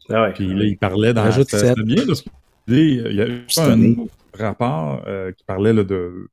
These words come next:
Speaker 2: plus les, les mots de passe global, puis il y avait toutes sortes de statistiques, les, les noms de mois, euh, les années qui étaient utilisées dans les mots de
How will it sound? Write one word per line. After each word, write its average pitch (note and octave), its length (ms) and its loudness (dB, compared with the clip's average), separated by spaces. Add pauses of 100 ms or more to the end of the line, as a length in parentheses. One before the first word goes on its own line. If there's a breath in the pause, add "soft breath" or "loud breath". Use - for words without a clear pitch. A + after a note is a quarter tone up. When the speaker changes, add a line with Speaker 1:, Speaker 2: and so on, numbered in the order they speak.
(100)
Speaker 2:
plus - 260 -8 (120)
les, G2 100 -8
les F#2 120 -8
mots G2 100 -2
de - 60 -6
passe A2 300 0
global, G#2 680 0 (360)
puis - 120 -10
il - 40 -4
y F#2+ 40 -2
avait F#2 140 -2
toutes - 80 -20
sortes A#2 160 0
de G#2 40 0
statistiques, G#2 560 -2
les, G2+ 300 2
les F#2+ 200 -4
noms G#2 220 2
de G2 80 -2
mois, A2 760 0
euh, F#2 240 -6
les G2+ 340 0
années A#2 400 4
qui A#2 120 0
étaient A2 160 -2
utilisées G2+ 400 -2
dans A2 80 2
les G#2 100 4
mots G2 160 2
de - 40 -20